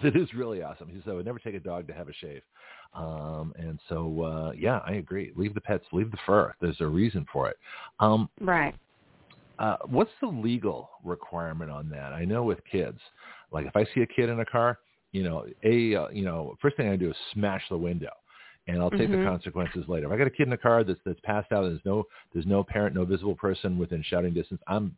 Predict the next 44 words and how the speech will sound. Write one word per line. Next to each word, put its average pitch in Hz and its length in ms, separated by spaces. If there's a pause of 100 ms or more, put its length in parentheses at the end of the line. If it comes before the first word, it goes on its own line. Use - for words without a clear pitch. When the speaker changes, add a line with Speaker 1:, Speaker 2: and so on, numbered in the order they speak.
Speaker 1:
I'm 87 160
breaking 80 300
that 62 120
window. 65 380
I 90 60
don't 67 200
care. - 160 (120)
Speaker 2:
Yeah. 190 320 (120)
Speaker 1:
Um, 165 220
Speaker 2:
You 247 60
know, 254 220
I 220 220 (180)
think 240 120
Speaker 1:
can 247 100
you 117 60
do 127 120
Speaker 2:
that - 80
Speaker 1:
that 269 80
for 277 40
Speaker 2:
there, 277 160 (140)
and 202 100
I, 202 120
Speaker 1:
pets 220 160
Speaker 2:
I 214 80
don't, 220 360
Speaker 1:
or 196 140
Speaker 2:
I 202 80
Speaker 1:
no? - 60
Speaker 2:
don't 254 140
wanna 269 160
misquote, 233 640
but 208 140
I, 185 100 (180)
I, 180 140 (140)
I'm 196 80
gonna 196 180
check 208 180
with 190 120
my 180 100
officer 185 380
for 175 120
next 180 260
time. 165 200
But 165 160